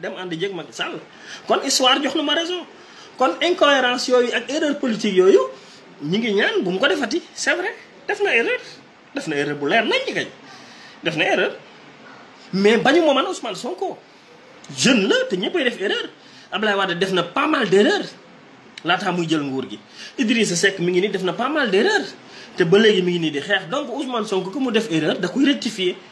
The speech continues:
Mais erreur la woon dem di ànd ji ak Ablaye Wade. Erreur la woon di wax Ablaye Wade est un patriote. Erreur la woon. Parce que erreur boobu moo koy wonaat tay ne ko gis nga politique ni mu demee. Ànd nga ak Ablaye Wade.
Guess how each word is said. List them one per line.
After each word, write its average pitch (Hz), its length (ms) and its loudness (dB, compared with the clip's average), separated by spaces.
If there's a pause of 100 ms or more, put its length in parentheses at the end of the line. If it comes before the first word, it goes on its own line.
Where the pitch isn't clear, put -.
(280)
Mais 165 200 2
erreur 240 280 6
la 214 180 2
woon 233 300 4
dem 170 180 -6
di 208 80 -8
ànd 196 220 -4
ji 180 160 -2
ak 240 180 -4
Ablaye 196 240 2
Wade. 165 220 -2 (400)
Erreur 254 300 4
la 220 120 6
woon 220 200 6
di 185 80 4
wax 202 120 4
Ablaye 180 220 0
Wade 208 180 2
est 175 140 -8
un 208 100 2
patriote. 220 400 -2 (380)
Erreur 175 300 6
la 233 100 4
woon. 190 180 4 (500)
Parce 208 140 0
que 214 80 -2
erreur 277 380 6
boobu 240 240 2
moo 226 200 0
koy 247 160 2
wonaat 226 440 4
tay 196 180 6
ne 180 100 0
ko 202 200 -6
gis 185 120 -8
nga 208 120 0
politique 190 340 0
ni 190 80 -2
mu 196 120 -4
demee. 226 200 -8 (640)
Ànd 269 220 4
nga 202 200 2
ak 156 100 -6
Ablaye 131 260 -10
Wade. 135 260 0